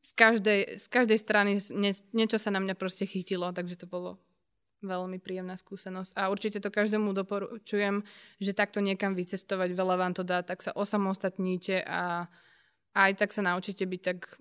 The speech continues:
možno aj troška od tej rodiny sami, tak,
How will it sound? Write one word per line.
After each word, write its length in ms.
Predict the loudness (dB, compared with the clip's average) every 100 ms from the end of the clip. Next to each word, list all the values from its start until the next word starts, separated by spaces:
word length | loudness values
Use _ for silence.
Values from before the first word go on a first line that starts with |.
| _ _ _ _ _ _ _
možno 320 | 0 2 2
aj 100 | 0
troška 380 | 0 -2 -2 -2
od 80 | 0
tej 160 | 0
rodiny 400 | 0 0 0 -2
sami, 560 | -4 2 4 4 2 0
tak, 300 | 0 -4